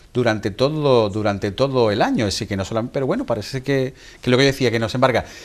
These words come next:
Eh, de eso vamos a hablar ahora, de la Navidad, de lo que han hecho,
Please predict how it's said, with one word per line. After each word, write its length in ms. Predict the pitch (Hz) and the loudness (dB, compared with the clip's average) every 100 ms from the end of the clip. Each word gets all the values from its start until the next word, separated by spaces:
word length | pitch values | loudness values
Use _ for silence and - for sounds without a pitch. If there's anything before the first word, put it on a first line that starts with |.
| - - | -20 -6
Eh, 680 | 135 139 139 139 139 135 - - | 0 4 4 6 4 2 -4 -14
de 360 | 131 139 131 160 | -6 -2 4 4
eso 160 | 190 | 6
vamos 280 | 220 190 170 | 6 4 2
a 40 | 156 | 2
hablar 180 | 113 | 2
ahora, 120 | 92 90 | 2 -2
de 100 | 92 | -4
la 120 | 80 | -4
Navidad, 580 | 80 82 73 135 160 156 | -6 -8 0 2 4 4
de 60 | |
lo 120 | 131 | 2
que 120 | 120 110 | 0 -2
han 160 | 101 | -2
hecho, 720 | 135 170 165 - 165 160 156 | -2 -2 -2 2 6 8 6